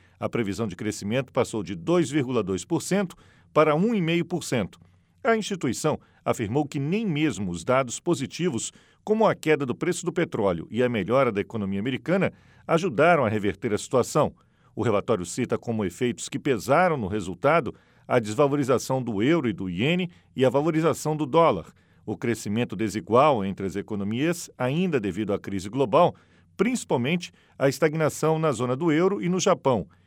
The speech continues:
e o baixo investimento. Segundo o diretor de pesquisa do F M I, Olivier Blanchard, a situação é boa para os importadores de petróleo, mas ruim para quem exporta. O mesmo acontece em relação aos importadores de commodities,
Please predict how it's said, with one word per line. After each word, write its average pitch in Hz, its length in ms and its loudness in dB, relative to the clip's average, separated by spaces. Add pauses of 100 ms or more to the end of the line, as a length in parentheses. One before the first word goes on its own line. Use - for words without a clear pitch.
(140)
e 233 140 -2
o 277 80 -2
baixo 131 440 0
investimento. 143 760 -2 (300)
Segundo 240 480 -4
o 185 60 -2
diretor 135 340 0
de 107 100 -6
pesquisa 104 420 -6
do 101 120 -2
F 101 160 -4
M 117 300 -2
I, 127 60 2
Olivier 101 520 0
Blanchard, 110 560 -2 (340)
a 202 140 0
situação 196 720 0
é 208 100 -4
boa 147 420 2
para 104 220 -2
os 95 80 -8
importadores 135 680 -2
de 156 80 -8
petróleo, 147 540 0 (140)
mas - 220 -6
ruim 208 280 0
para 196 240 0
quem 175 220 -6
exporta. 156 600 -2 (300)
O 151 120 -2
mesmo 120 340 0
acontece 110 580 -2
em 104 40 -4
relação 107 400 -2
aos 123 140 -2
importadores 117 640 -2
de 127 100 -8
commodities, 131 840 -2